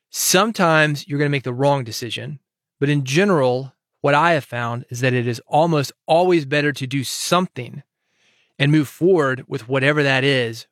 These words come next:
rather than sitting around and waiting for conditions to be perfect.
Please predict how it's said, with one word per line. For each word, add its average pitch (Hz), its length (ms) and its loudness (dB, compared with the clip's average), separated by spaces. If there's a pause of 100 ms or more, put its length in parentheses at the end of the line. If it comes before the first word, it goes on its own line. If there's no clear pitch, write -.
rather 143 280 0
than 131 140 -4
sitting 139 400 0
around 123 320 2
and 110 100 -6
waiting 123 220 -2
for 117 160 -8
conditions 113 840 -4
to 120 100 -10
be 123 260 -8
perfect. - 680 -10